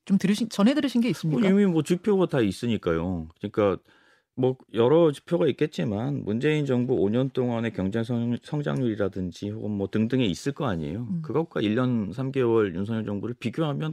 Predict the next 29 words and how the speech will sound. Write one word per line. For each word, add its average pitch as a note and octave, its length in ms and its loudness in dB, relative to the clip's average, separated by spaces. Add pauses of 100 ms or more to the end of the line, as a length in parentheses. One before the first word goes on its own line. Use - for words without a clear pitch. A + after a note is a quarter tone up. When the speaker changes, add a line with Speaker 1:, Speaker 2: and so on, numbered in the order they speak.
Speaker 2:
금방 D#3+ 300 -4
답이 G2+ 260 -6
나오지 F2+ 380 -6
않을까요? - 420 -8 (100)
Speaker 1:
반응 G#3 440 4
뭐 D#3+ 80 2
전해 E3 240 2
들은 D3+ 220 0
건 D3 100 -2
없-, - 280 -8
없으세요? D3+ 520 -6
Speaker 2:
제가 E3 160 4
Speaker 1:
그냥 - 20 -4
Speaker 2:
금요일 G#2 360 2
날 F#2 120 0
꼭 G#2+ 140 -10
여쭤보고 F2 420 -2
<laughs> - 540 -6
문자를 F#2+ 400 0
넣겠습니다. - 800 -10 (1200)
Speaker 1:
아니, D3+ 120 -2
근데 E3+ 380 0
Speaker 2:
음. F#3 60 -4
Speaker 1:
이제 F3 120 -4
전 D#3+ 240 2
정권, F4 340 2
현 F#4+ 120 -4
정권 F4 360 0
갈등이 G3 460 2